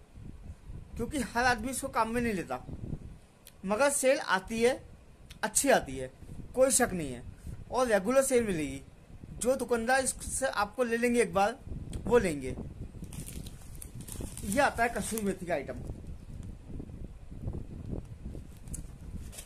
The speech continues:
ये आप अच्छे से इसमें देख सकते हो, इस type की होती है। कसूरी मेथी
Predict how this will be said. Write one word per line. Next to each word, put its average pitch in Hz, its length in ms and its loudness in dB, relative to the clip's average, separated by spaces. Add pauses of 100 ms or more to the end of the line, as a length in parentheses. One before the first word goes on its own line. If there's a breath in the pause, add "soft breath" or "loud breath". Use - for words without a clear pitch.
(1200)
ये 208 400 0
आप 202 220 2
अच्छे 233 280 0
से 233 120 0
इसमें 214 280 -2
देख 190 160 4
सकते 180 300 -6
हो, 240 120 -2
इस 190 200 -6
type 175 220 0
की 175 80 -6
होती 127 240 -8
है। 127 80 -10 (3000)
कसूरी 294 360 0
मेथी 240 400 0